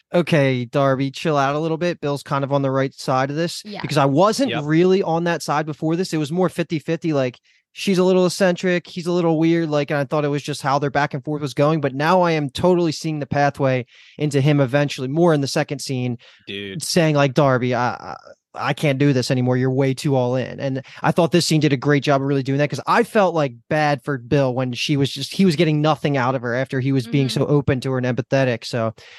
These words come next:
Speaker 1: that's just what this scene did for me. And it really is, again, like I said at the top, it's making Bill, like, one of the best characters of the show.
Speaker 2: Yeah, I mean, listen, she's really <laughs> good at her job. Bill does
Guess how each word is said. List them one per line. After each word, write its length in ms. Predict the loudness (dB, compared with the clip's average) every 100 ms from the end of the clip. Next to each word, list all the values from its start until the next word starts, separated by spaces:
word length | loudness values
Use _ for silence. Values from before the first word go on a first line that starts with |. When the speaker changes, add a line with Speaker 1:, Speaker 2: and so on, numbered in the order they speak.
| -2
Speaker 1:
that's 180 | 0 2
just 160 | 2 2
what 140 | 2
this 120 | 2
scene 200 | 2 2 2
did 160 | 0
for 80 | 2
me. 160 | 2 2
And 220 | 0 -2
it 140 | -4
really 340 | -2 0 0 -2
is, 300 | -4 -6 -10
again, 460 | -2 2 2 0 -4 -2
like 140 | 0
I 60 | 0
said 120 | -2
at 80 | -4
the 80 |
top, 320 | 0 2 2 -2 -4
it's 200 | -2 0 2
making 320 | 2 0 0
Bill, 220 | 2 4
like, 160 | 2 0
one 100 | -2
of 60 |
the 60 | -2
best 200 | -2 -2
characters 400 | -4 -4 -6 -10
of 60 |
the 100 | -10
show. 400 | -6 -2 -4 -6 -16 _ _
Speaker 2:
Yeah, 140 | -8 -6
I 60 |
mean, 300 | -4 -6 -8 -12 _ -2
listen, 320 | -2 0 -4
she's 180 | -4 -4
really 280 | -2 0
<laughs> 0 |
good 220 | 2 2 2
at 100 | 0
her 100 | 0
job. 640 | 0 2 4 4 2 0
Bill 300 | 0 2 2
does 340 | 2 2 2